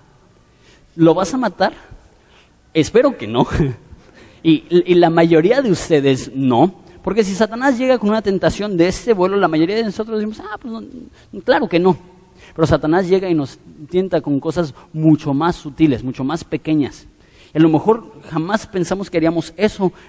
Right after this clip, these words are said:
pero poquito a poquito nos va presentando oportunidades para acercarnos más y acercarnos más y acercarnos más, y ataca de esa forma. Pero es un poco más específico que eso.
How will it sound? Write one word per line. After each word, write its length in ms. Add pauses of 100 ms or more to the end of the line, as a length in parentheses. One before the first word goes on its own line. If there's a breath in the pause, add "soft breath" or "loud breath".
pero 160
poquito 400
a 40
poquito 520
nos 160
va 80
presentando 440
oportunidades 600
para 160
acercarnos 500
más 220
y 40
acercarnos 460
más 220
y 80
acercarnos 480
más, 300 (600)
y 140
ataca 400
de 60
esa 180
forma. 320 (460 loud breath)
Pero 320 (720 soft breath)
es 100
un 80
poco 180
más 320
específico 540
que 120
eso. 140